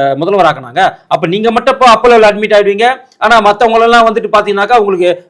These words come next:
அ, ஜி ஹெச்ல, அதுவும் அதாவது மருத்துவர்கள்லாம் மாத்தி க-, இந்த இடது காலுக்கு பதிலா வலது கால்ல ஆபரேஷன் பண்றான்,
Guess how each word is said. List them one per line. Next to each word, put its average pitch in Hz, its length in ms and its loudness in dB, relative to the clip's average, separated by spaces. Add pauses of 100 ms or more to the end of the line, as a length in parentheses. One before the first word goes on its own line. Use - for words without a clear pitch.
(160)
அ, 180 220 2
ஜி 170 220 -4
ஹெச்ல, 190 260 2 (260)
அதுவும் 180 600 0 (340)
அதாவது 180 300 2 (160)
மருத்துவர்கள்லாம் 196 800 0 (220)
மாத்தி 220 280 -2
க-, 175 160 -6
இந்த 208 200 -8
இடது 240 200 2
காலுக்கு 196 280 0
பதிலா 233 160 2
வலது 214 180 2
கால்ல 180 200 2
ஆபரேஷன் 143 320 -10
பண்றான், 120 220 -16